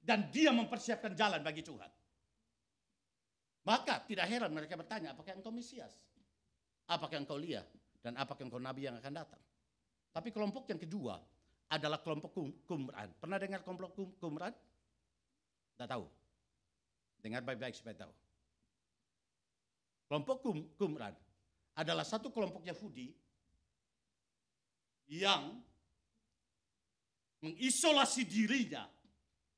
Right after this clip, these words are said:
dalam kelompoknya sendiri.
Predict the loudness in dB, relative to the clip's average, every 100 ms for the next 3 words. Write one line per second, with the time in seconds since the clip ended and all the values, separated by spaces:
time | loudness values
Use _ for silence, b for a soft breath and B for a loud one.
0 | _ _ _ _ _ _ _ _ _ _
1 | _ _ _ _ _ 8 8 6 8 8
2 | 10 10 10 8 6 6 6 6 2 -8
3 | -16